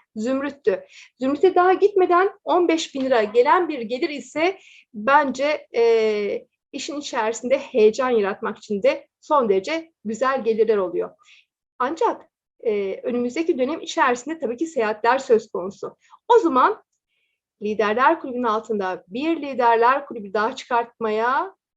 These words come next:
hevesli miyiz? Derinde çalışmaya hevesliysek şayet, hadi bakalım o zaman bir Liderler Kulübü bu sefer size, arkadaşlarınızı yüzde on sekize getirirken siz de yüzde yirmi bire gelmiş olursunuz ki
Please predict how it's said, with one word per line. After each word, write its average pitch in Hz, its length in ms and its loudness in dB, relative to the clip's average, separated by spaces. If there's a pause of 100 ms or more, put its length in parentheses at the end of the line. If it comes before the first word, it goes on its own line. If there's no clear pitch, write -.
(120)
hevesli 220 420 -4
miyiz? 339 460 -4 (300)
Derinde 220 480 0
çalışmaya 254 580 -4
hevesliysek 247 880 -2
şayet, 233 540 -2 (240)
hadi 285 180 -2
bakalım 214 320 -6
o 262 140 -8
zaman 254 480 -2 (260)
bir 359 220 2
Liderler 208 540 -4
Kulübü 254 520 -6 (880)
bu 320 80 -10
sefer 294 340 -2
size, 247 280 -10
arkadaşlarınızı 262 1200 0 (260)
yüzde 220 260 -2
on - 140 -2
sekize 208 360 -4
getirirken 262 840 -4
siz 220 280 -10
de 269 300 0 (120)
yüzde 240 540 -4
yirmi 214 280 0
bire 220 160 4
gelmiş 196 420 -2
olursunuz 233 540 -4
ki 302 260 -10